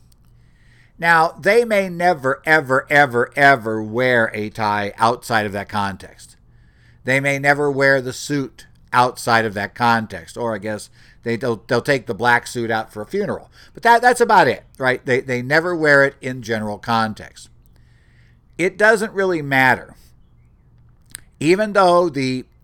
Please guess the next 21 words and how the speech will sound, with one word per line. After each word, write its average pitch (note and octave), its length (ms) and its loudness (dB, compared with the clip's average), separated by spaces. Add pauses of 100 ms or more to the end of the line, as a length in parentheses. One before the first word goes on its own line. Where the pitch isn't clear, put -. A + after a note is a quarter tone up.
(160)
suit - 600 -2 (840)
may D3 200 2
be E3 160 -4
something C#3 540 -6
that B2 160 -8
they C3+ 180 0
simply B2 420 -8
do G#2+ 380 -10
not A2 320 -6
plan F#3+ 380 -4
to D#3+ 60 -4
wear A2 380 -2
outside A2+ 540 -4
of G2+ 200 -10
the G2+ 200 -12 (280)
professional A2+ 540 -2
context, F#2+ 800 -8 (920)
as C#3 240 0
long F#3 300 2
as D#3+ 260 2
it C3 200 -4